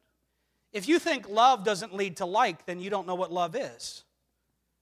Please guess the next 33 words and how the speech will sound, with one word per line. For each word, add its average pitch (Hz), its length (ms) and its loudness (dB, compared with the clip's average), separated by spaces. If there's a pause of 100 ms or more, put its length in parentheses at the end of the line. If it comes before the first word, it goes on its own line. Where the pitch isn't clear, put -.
(140)
Love 254 360 4
causes 185 440 0
us 160 100 -12
to 202 80 -6
like 196 300 -2
the 202 100 -6
unlikable. 185 600 -6 (1500)
Love 269 380 4
causes 196 500 0
us 220 240 0
to 214 100 -8
be 196 120 -8
kind 233 420 -4
to 220 100 -8
those 233 320 -2
who 226 80 -14
deserve 214 400 -6
no 233 120 -6
kindness. 254 460 -6 (320)
Love 285 420 2
causes 220 420 -2
us 233 180 -8
not 254 240 -2
to 247 100 -10
see 285 480 -6
evil. 277 420 -4 (960)
What 349 140 -2
does 349 220 -10
love 277 260 -2
do? 311 280 -6 (100)
Thinks 269 420 -8
no 254 260 -4
evil. 233 380 -6